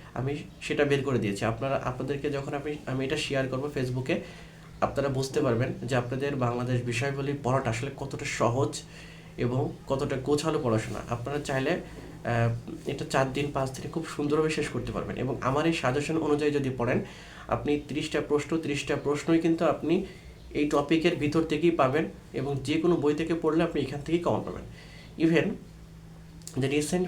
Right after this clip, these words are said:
প্রশ্নগুলোর জন্য বড় বড় কারেন্ট অ্যাফেয়ার্স, তারপর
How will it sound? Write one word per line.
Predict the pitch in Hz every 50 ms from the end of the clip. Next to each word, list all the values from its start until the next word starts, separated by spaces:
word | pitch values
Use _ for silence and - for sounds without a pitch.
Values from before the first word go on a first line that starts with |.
| 180 -
প্রশ্নগুলোর | 165 160 160 - 160 143 139 135 131 123 123
জন্য | 131 127 131 139 143 127 117 113 113
বড় | 127 156 160 165 156
বড় | 156 156 147 -
কারেন্ট | 131 127 139 139 120 131
অ্যাফেয়ার্স, | 127 - 135 131 127 123 123 123 - - - - - - - - - - - -
তারপর | 127 123 120 123 131